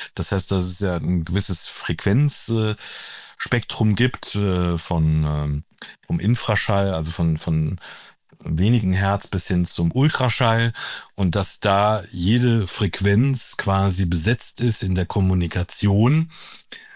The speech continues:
Äh, zum Beispiel die, ja, die Elefanten ganz unten oder die, die Wale, die großen Tiere, dann die Säugetiere, dann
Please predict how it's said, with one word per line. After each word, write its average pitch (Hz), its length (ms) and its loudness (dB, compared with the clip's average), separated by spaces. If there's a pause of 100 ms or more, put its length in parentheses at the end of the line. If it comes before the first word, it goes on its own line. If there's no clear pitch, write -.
(120)
Äh, 82 280 -2
zum 82 160 -2
Beispiel 78 360 -2
die, 73 440 0 (520)
ja, 78 160 -6
die 78 140 -6
Elefanten 90 640 2
ganz 85 240 0
unten 104 760 4
oder 82 300 -2
die, 76 300 -2
die 80 180 -2
Wale, 82 400 0
die 80 100 -2
großen 85 440 -2
Tiere, 90 340 0
dann 80 200 0
die 90 120 0
Säugetiere, 98 760 2
dann 78 320 0